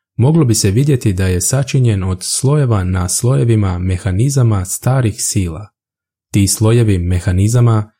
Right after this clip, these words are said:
su bili crni i mogli su kontrolirati praktikanta. Bili su na mikroskopskem nivou i lako su mogli pokretati njegovo tijelo. Bili su sačinjeni od čestica požude.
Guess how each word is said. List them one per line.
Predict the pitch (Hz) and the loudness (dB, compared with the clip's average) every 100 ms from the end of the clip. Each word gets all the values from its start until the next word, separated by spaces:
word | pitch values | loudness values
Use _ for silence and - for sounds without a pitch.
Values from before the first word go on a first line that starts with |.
| _ - | _ -4
su | 120 | 0
bili | 120 131 120 | 2 2 0
crni | 139 160 151 127 - | 2 2 2 0 0
i | 104 | 0
mogli | 101 131 143 | 2 2 2
su | 123 110 | 0 0
kontrolirati | - 101 101 101 120 143 127 110 95 | 0 0 2 2 2 0 0 -2 0
praktikanta. | 104 92 98 92 85 85 - _ _ _ _ | -2 -2 -2 -2 -2 -6 -18 _ _ _ _
Bili | 104 104 | 0 2
su | - 95 | 2 0
na | 92 | 0
mikroskopskem | 90 90 - 95 - 135 - - 95 90 | 0 -2 -2 -2 0 -2 -2 -2 0 0
nivou | 90 104 110 95 - _ _ _ | 0 2 2 0 -6 _ _ _
i | 110 104 | 2 4
lako | 113 151 143 | 4 2 0
su | 117 | 2
mogli | 107 123 117 101 | 2 4 2 2
pokretati | - 90 - 139 139 120 101 90 | -2 -2 0 0 0 0 0 0
njegovo | 98 120 117 107 | 0 0 0 0
tijelo. | 95 98 90 69 - _ _ _ _ _ _ | 0 -2 -2 -4 -14 _ _ _ _ _ _
Bili | 101 104 101 98 | -2 2 2 0
su | - 87 | -2 -2
sačinjeni | - 104 101 113 107 95 | 0 0 0 0 2 0
od | 87 - | -2 -6
čestica | - 113 - 117 113 | -2 -2 -2 -2 -2
požude. | - 123 101 82 - | 0 0 0 -4 -10